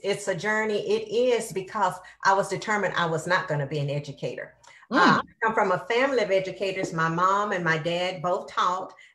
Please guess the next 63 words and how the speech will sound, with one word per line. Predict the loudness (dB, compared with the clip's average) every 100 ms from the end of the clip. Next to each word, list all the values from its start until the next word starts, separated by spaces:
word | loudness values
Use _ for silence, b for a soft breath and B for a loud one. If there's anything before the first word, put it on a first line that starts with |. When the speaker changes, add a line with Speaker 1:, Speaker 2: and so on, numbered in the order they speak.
| -8
Speaker 1:
And | -4 -2 0
then | 0
I | 0
had | -2 -2 0
a, | -2 -2 -4
a |
lot | -2 2 2 0
of | 0
aunts | 2 0 -2 -8 -6
that | -6
taught. | -4 -2 0
I | -2
don't | -2
remember | -4 -4 -4 -6 -8 -10 -6
any, | -4 -2 -4 -6
um, | -6 -4 -6 -10 -14 -16 -20 -4
uncles, | -2 0 -2 -2
but | -4
I |
had | -4 -4
a |
lot | -2 -4 -4
of | -6
aunts | -6 -6 -8 -14
that | -14 -6
taught. | -4 -4 -10 B B -2
And | 2
I |
remember | 2 2 -2 0
getting | 2 2
ready | 0 -4
to | -2
go | -2
to | -2
college, | -2 -2 0 -2 -2
and, | -2
you |
know, | -2 -4
you | -6
still | -2 0 0
don't | -2
know | -2
what | -4 -4
you | -4
wanna | -4 -4 -4
do. | -4 -4 -4 -10 -8
Speaker 2:
Right. | -2 2
Speaker 1:
So | 2 2 -2 -8 -4
I | -4
didn't | -2
even | 0 0
know | 0
what | -2
you | -6
call | -4 -4 -2
it, | -4
but | -4
I | -2
was | -2
gonna | -2 -4
hire | 0 2 2 0
and | -4 -2
fire. | -2 -2 -10